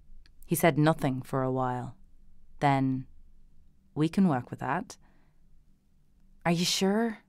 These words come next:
Celine said. "I know you wanted the wedding in Dublin." "I mean, if London makes you happy," Luke said.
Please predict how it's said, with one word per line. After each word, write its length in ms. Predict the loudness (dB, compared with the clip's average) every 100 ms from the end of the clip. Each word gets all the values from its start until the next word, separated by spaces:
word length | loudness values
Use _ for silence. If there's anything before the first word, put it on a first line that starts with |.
| _ _ _
Celine 360 | -4 2 4 4
said. 360 | 2 -2 -4 -12 _ _ 4
"I 80 |
know 360 | 8 10 10 10
you 120 | 10
wanted 200 | 6 2
the 60 | 2
wedding 280 | 2 2 0
in 80 |
Dublin." 380 | 0 -2 -4 -4 -8 _ _ _ _ _ _ _ _ _ _
"I 100 | 0 2
mean, 420 | 2 -2 -6 -12 _ _ _ _ _ _ _ -14
if 180 | -8 -2
London 380 | 0 2 0
makes 300 | -2 -4 -6
you 60 | -4
happy," 520 | 2 2 2 -8 -8 -16 _ _ _ _ _ -8
Luke 200 | 0 0
said. 380 | -2 -8 -8 -12